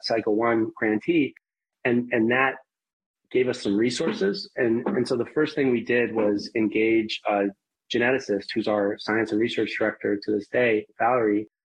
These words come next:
to work with me to have, you know, who knows nothing about me, who knows nothing about sort of science or research or drug development, to talk to everyone that was doing work and, and, and,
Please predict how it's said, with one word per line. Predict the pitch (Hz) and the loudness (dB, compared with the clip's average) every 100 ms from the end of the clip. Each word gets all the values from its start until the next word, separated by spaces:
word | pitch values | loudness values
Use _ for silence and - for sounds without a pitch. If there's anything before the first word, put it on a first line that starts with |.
| _ _ _ _ _ - | _ _ _ _ _ -4
to | 113 | -2
work | 131 143 143 | 0 0 0
with | 135 117 - | -2 0 0
me | 165 156 127 - _ _ _ - | 2 4 2 -4 _ _ _ -8
to | 127 | -4
have, | 107 117 120 117 113 - | -2 0 2 0 -4 -4
you | 151 | 0
know, | 131 | 2
who | 117 | 2
knows | 123 127 110 | 2 2 2
nothing | 135 151 127 | 0 0 0
about | 104 104 101 101 - - | 2 2 2 0 -8 -8
me, | 135 151 | 0 2
who | 127 120 | 2 2
knows | 113 | 0
nothing | 117 110 113 | 0 0 0
about | 107 101 101 165 _ _ | 2 0 -2 -6 _ _
sort | - 101 | -4 -4
of | 95 | -2
science | 113 110 104 | 0 0 0
or | 110 | 0
research | 117 117 110 104 | 0 0 -2 0
or | 104 98 101 - _ _ _ - | 0 0 -2 -8 _ _ _ -4
drug | 131 135 | -2 0
development, | 117 104 104 104 107 _ _ _ _ _ _ _ - | 0 2 2 0 -2 _ _ _ _ _ _ _ -6
to | 120 | -6
talk | - - 139 - | -4 -2 -2 -2
to | 139 | -2
everyone | 120 120 110 104 101 101 - _ _ - | 0 0 0 2 0 -2 -10 _ _ -4
that | 117 | 0
was | 107 104 - _ _ _ _ - | 0 -2 -6 _ _ _ _ -2
doing | 135 123 117 | 0 2 2
work | 117 117 - - _ _ _ _ _ - | 2 0 -6 -20 _ _ _ _ _ -2
and, | 113 107 107 | 0 2 0
and, | 117 107 98 | 0 0 0
and, | 120 107 101 | 0 0 -2